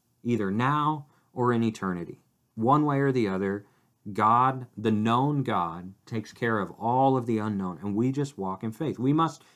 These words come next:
take steps of faith as Christ calls us, calls to us by his Spirit. This is how we, this is how we come to know him. This is how many of you came to know him, right, in the first place, isn't it? Like, when you first felt beckoned to s-, ask his forgiveness,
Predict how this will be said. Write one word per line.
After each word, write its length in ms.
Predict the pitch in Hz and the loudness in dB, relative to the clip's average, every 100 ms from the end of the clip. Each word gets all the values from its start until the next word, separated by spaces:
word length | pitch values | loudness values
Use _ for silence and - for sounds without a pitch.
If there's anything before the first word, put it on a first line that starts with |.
| _ | _
take 360 | - 143 143 147 | -8 -2 -2 -2
steps 360 | - 139 131 139 | -6 -6 -4 -4
of 140 | - | -4
faith 300 | 127 120 113 | -4 -4 -4
as 120 | 98 | -10
Christ 460 | - - 123 127 - | -8 -2 -2 -2 -8
calls 380 | - 117 123 117 | -4 -2 -2 -4
us, 260 | 113 - _ _ | -6 -8 _ _
calls 320 | - 127 127 127 | 0 2 2 0
to 160 | 107 | -4
us 100 | 104 | -4
by 300 | - 101 101 | -2 0 0
his 180 | 101 95 | -2 -8
Spirit. 400 | - 92 85 87 - _ _ _ _ _ | -8 -6 -6 -8 -20 _ _ _ _ _
This 260 | 107 156 156 | 0 2 4
is 120 | 175 | 4
how 160 | 175 180 | 6 6
we, 160 | 165 | 6
this 200 | 123 160 | 4 -2
is 100 | 180 | 0
how 120 | 190 | 4
we 120 | 180 156 | 4 4
come 260 | - 156 | 2 2
to 60 | 151 | 2
know 200 | 143 156 | 2 0
him. 200 | 113 92 | 0 2
This 180 | 165 208 | 0 0
is 100 | 151 | 0
how 160 | 151 | 2
many 260 | 143 175 175 | 2 2 0
of 120 | 127 | 0
you 100 | 147 | -2
came 340 | 147 143 208 | -2 -2 0
to 80 | 160 | 2
know 160 | 95 87 | 0 -2
him, 180 | 92 95 | -2 0
right, 240 | 139 113 - - | 0 -2 -8 -8
in 100 | 123 | -2
the 80 | 127 | 0
first 300 | - 180 202 | 2 2 2
place, 240 | 98 90 | -2 0
isn't 200 | 107 113 | 0 0
it? 160 | 175 180 | 0 0
Like, 160 | 113 139 | -2 0
when 180 | 131 | -2
you 320 | 120 160 190 190 | 0 0 0 0
first 440 | - 175 170 - | -2 -2 -2 -6
felt 360 | 147 147 131 107 | -4 -4 -4 -4
beckoned 480 | 135 139 143 135 135 _ _ - | -4 -2 -2 -2 -6 _ _ -4
to 260 | 117 101 | -2 -2
s-, 180 | 95 - - | -6 -14 -2
ask 360 | 123 147 143 | 2 2 0
his 160 | 156 135 | -4 -4
forgiveness, 720 | - 120 120 123 127 123 - | -2 -2 -2 -2 -2 -4 -8